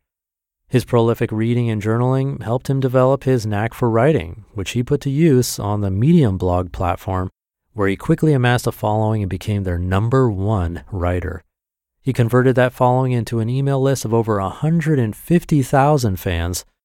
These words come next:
which earned him a six-figure advance for his first book, Willpower Doesn't Work. He's since written four other best-selling books.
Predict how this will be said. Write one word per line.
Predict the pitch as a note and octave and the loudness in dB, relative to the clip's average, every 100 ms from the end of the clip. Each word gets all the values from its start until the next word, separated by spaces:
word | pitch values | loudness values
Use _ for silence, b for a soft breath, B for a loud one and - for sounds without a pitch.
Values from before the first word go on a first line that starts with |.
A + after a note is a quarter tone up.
| _ _ | _ _
which | - F#2 | -8 -2
earned | B2 A2 | 0 0
him | G#2+ G2+ | 0 0
a | F#2 | -2
six-figure | - D3+ - D#3 C3+ C3 | -2 -4 -2 -2 2 2
advance | G2+ F#2 C3 A#2 G2 - | 2 0 0 0 -2 -8
for | - G2 F2+ | -4 -2 -2
his | F#2 F2 | -2 -6
first | - D#3 E3+ - | -2 0 0 -2
book, | G#2+ F#2 - _ _ _ _ | -2 -2 -4 _ _ _ _
Willpower | G#2 A#2+ D#3 F#2+ E2+ E2+ | -2 0 2 0 -2 -4
Doesn't | E2 E2+ F2 F2+ | -4 -4 -4 -6
Work. | G#2 F2+ - _ _ _ _ _ _ | -6 -8 -12 _ _ _ _ _ _
He's | G#2+ | -2
since | - A2+ A2+ | 0 0 0
written | A#2+ G#2 | -2 -4
four | - A#2+ A#2+ | -2 2 4
other | A#2 A#2+ | 4 2
best-selling | G#2+ A#2 - A#2 A2+ G#2+ | 2 0 0 -2 0 0
books. | A2+ A2 - | 0 0 -4